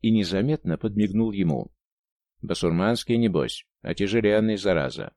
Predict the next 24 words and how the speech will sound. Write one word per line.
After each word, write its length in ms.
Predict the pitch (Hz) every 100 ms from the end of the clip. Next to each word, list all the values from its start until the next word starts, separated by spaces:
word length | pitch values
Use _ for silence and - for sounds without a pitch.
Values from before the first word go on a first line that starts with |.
| _
Ну-ка, 240 | - 123 143
стрелец, 400 | - 135 131 -
подержи 480 | 123 127 123 110
мешочек, 520 | 113 110 113 107 110 -
пока 220 | 107 107
я 100 | 101
этому 240 | 101 98
французу 520 | 92 95 - 123 117
руки 320 | 120 110 - 73
вязать 400 | 73 71 65 62
буду". 340 | 62 - - _ _ _ _ _ _ _ _ -
Николай 400 | 92 113 120 120
с 100 | 117
удовольствием 580 | 110 123 135 - 123
подставил 420 | 113 107 - 113 98
запястье 640 | 101 98 117 123 - 104
будущему 500 | 104 98 - 90 90
тестю, 420 | - 131 123 -
чтобы 320 | - 95 85
тому 320 | - 76 120 139
было 220 | 131 127
удобнее 560 | 107 87 92 95 90 85
его 140 | 82
связывать. 680 | - 78 71 69 65 55